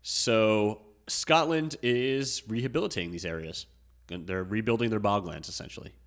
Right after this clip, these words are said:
um, to trap this C O two. It's a huge step in the right direction. Scotland has a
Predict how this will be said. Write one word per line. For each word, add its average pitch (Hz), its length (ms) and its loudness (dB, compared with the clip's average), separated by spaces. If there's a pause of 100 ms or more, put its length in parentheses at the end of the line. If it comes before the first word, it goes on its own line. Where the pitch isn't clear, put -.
(800)
um, 82 360 -6
to - 120 -6
trap 85 320 -4
this 87 120 -8
C - 180 -4
O 85 60 -4
two. 80 260 -6 (320)
It's 92 160 -2
a 98 340 2 (560)
huge 107 600 -4
step 110 240 -2
in 107 60 -4
the 101 60 -2
right 98 180 2
direction. 127 580 -6 (240)
Scotland 92 480 -4
has 90 260 -4
a 82 300 -6